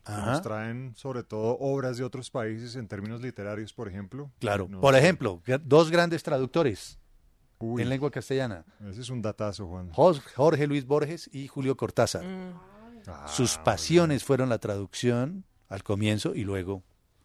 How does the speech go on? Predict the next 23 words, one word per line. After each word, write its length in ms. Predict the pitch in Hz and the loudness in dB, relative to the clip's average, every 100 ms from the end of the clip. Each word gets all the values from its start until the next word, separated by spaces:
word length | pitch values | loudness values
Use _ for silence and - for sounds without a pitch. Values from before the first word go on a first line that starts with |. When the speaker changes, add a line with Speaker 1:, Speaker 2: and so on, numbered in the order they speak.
| _ 233 254 _ _ _ _ _ - | _ -20 -20 _ _ _ _ _ -10
Speaker 1:
sí 160 | - | -6
se 140 | 107 107 | -2 0
dedicaron 400 | 98 - 98 95 | -2 -2 -4 -2
ya 100 | 95 | -4
a 40 | |
su 120 | 95 104 | -2 -2
obra. 300 | 90 82 - | -2 -4 -6
Ajá. 340 | 104 104 190 - _ - | 0 2 0 -4 _ -8
Speaker 2:
Entonces, 800 | 139 127 - 240 254 151 143 113 | -6 -2 2 2 0 -4 -6 -6
en 120 | 123 | -6
eso 200 | 127 175 | -6 -4
de 100 | 175 | -4
la 80 | 165 | -4
traducción, 600 | - 156 147 - 143 143 | -2 -2 -2 -2 -2 -4
trasladamos, 1080 | - 123 113 104 104 107 113 127 - - - | -4 -4 -2 -2 0 -2 -2 -4 -8 -12 -14
eh, 380 | 110 107 101 98 - | -10 -6 -4 -6 -8
la, 240 | 113 110 107 | -6 -6 -2
lo 180 | 123 113 | -2 2
trasladamos 640 | 135 135 139 131 127 123 | 2 2 2 0 0 -2
para 440 | - 123 127 127 110 | 0 0 0 -4 -6
formularles 600 | - 135 127 127 123 117 | -2 0 2 2 2 -2
esta 200 | 123 - 120 | -4 -6 -4
pregunta. 440 | 107 98 110 - | -4 -2 -4 -4